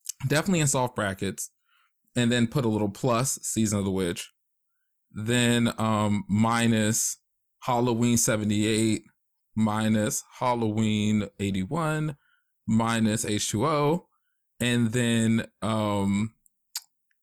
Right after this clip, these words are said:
divided by, no, that's it. Take the divided out. That's it.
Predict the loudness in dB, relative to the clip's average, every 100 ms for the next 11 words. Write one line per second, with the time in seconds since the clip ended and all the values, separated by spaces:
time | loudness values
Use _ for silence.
0 | _ _ -18 -6 -4 -4 -2 -2 0 0
1 | -2 -4 -4 -2 0 0 0 0 0 -2
2 | -4 _ _ _ _ _ _ _ _ _
3 | _ _ _ _ _ -10 -4 -2 -2 -2
4 | -4 -6 -8 -6 -4 -4 -4 -4 -4 -6
5 | -6 -8